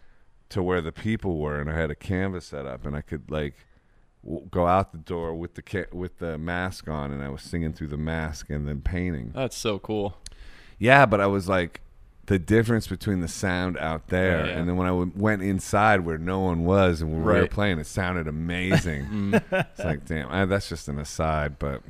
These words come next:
Speaker 1: it was, it's just interesting that that sort of, it's, it's the,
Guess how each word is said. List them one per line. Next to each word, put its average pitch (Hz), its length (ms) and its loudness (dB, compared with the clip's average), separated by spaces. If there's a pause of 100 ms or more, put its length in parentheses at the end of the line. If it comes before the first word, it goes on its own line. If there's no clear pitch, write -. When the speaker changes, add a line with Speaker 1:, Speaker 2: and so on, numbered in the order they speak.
(680)
Speaker 1:
it 85 40 -2
was, 87 220 0
it's 90 220 -2
just - 180 -6
interesting 73 800 -6
that 80 200 -2 (1600)
that - 300 4
sort 113 320 4
of, 98 380 4 (1160)
it's, - 360 2
it's - 300 -2
the, 135 120 4